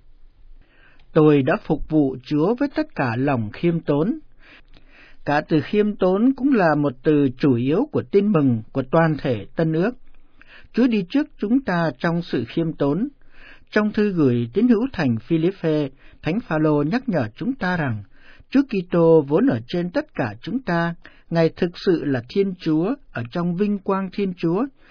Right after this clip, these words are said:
nhưng đã hạ mình xuống thế làm người, chấp nhận tất cả sự giòn mỏng yếu đuối của con người, đi đến sự vâng phục tột cùng trên thập giá. Khiêm tốn không có nghĩa là một sự nhún nhường giả tạo,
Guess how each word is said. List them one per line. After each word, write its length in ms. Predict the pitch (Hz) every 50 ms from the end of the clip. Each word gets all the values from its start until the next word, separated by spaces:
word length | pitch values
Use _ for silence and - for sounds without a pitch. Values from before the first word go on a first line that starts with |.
| - - - - -
nhưng 180 | - 202 214 202
đã 80 | 196 - 139
hạ 200 | - - 185 143
mình 400 | 131 139 139 143 135 131 127 123
xuống 300 | 120 - - 180 226 269
thế 160 | 269 208 233
làm 280 | 254 226 170 139 131 127
người, 300 | 135 139 135 135 123 113 - - - - - -
chấp 180 | - 294 - -
nhận 220 | 220 190 165 - - -
tất 200 | - 320 - -
cả 100 | - 156 127 117
sự 180 | 110 - 143 139
giòn 320 | 131 139 160 151 151 147
mỏng 240 | 151 151 139 120 107 120
yếu 220 | - 160 185 254 262
đuối 220 | 175 170 190 269 302
của 140 | - - 104 -
con 220 | - 165 175 185
người, 340 | 175 156 147 139 127 110 101 - - - - - - - -
đi 240 | - 156 156 160 160
đến 300 | 143 143 143 147 208 277
sự 340 | 302 - - - 156 - - 123
vâng 180 | 143 196 220 220
phục 380 | 220 - 165 147 - - - -
tột 160 | 170 160 156 - -
cùng 300 | - 160 139 123 110 104 -
trên 240 | - - 170 165 165
thập 160 | - - 113 110 117
giá. 180 | 120 127 123 123 151 196 262 - - - - - _ - - - - - - - - - - - _
Khiêm 300 | - - - 202 202 190
tốn 320 | 180 160 135 139 151 208 269
không 220 | - 202 175 170
có 80 | 175 208
nghĩa 400 | 240 226 202 170 165 170 214 269
là 160 | 262 226 170
một 140 | 147 135 131 127 -
sự 120 | 160 139 127
nhún 300 | 135 151 180 240 311 262
nhường 240 | 196 170 151 127 120
giả 260 | 107 120 113 - - - 151
tạo, 260 | 147 139 127 120 -